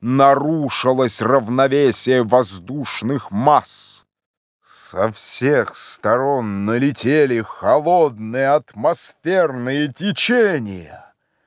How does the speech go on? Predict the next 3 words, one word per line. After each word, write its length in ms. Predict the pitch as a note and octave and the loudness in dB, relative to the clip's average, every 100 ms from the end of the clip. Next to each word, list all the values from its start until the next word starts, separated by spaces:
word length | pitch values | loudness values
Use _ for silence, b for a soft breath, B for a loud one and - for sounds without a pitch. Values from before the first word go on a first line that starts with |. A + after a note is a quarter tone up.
| _ _ - | _ _ -8
Нагнало 1300 | F#2+ C3+ F#3 C#3+ D#3 F#3 A3 B3 A#3 A3+ A3 A3+ - _ | 0 4 4 2 -6 -2 2 4 6 4 2 0 -2 _
тучи. 1040 | - A3+ A3+ G3 B2+ - - F#2 E2 - _ _ _ _ _ _ _ _ _ _ _ _ | -12 -4 -2 -2 -2 -4 -6 -6 -12 -20 _ _ _ _ _ _ _ _ _ _ _ _
Хлынуло. 1800 | - - A#2+ A#2+ B2+ C3+ D3+ D3+ C#3+ C3+ B2 A2+ G2+ F2+ E2 D#2 - | -18 -6 0 0 2 2 2 4 2 2 2 0 -2 -6 -10 -12 -18